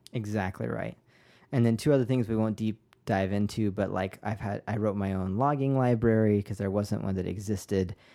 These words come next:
and the logging built in in Reason is pretty bare bones to be able to say, like, "Here are my log messages," and it also appends the time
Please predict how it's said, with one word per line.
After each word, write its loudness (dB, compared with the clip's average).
and -2
the 0
logging 0
built -4
in -4
in -2
Reason -4
is -6
pretty -6
bare -4
bones -4
to -10
be 2
able -2
to -6
say, -2
like, -6
"Here -2
are 2
my 2
log 2
messages," -2
and -4
it -4
also -4
appends -4
the -4
time 0